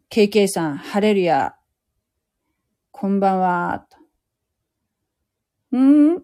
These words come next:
オッス、オラ、キャロット。<laughs> なんか、よくわかんないけど。<laughs> こんばんは。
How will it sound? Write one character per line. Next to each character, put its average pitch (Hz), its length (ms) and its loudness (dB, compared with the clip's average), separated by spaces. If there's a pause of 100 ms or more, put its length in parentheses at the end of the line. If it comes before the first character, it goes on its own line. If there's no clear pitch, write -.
オ 262 180 2
ッ - 20 4
ス、 - 540 -6
オ 208 100 2
ラ、 190 200 4
キ - 160 -8
ャ 190 160 2
ロ 156 140 -2
ッ 143 60 -16 (200)
ト。 - 280 -10 (220)
<laughs> 151 180 -14
な 202 180 0
ん 202 40 -2
か、 156 320 -2 (720)
よ 202 160 2
く 196 100 -2
わ 170 100 2
か 185 140 0
ん 180 60 -2
な 160 100 -2
い 156 60 -6
け 139 100 -10
ど。 - 160 -14
<laughs> - 1120 -4
こ 165 140 -12
ん 156 280 -8
ば 156 160 -4
ん 151 100 -4
は。 208 300 -2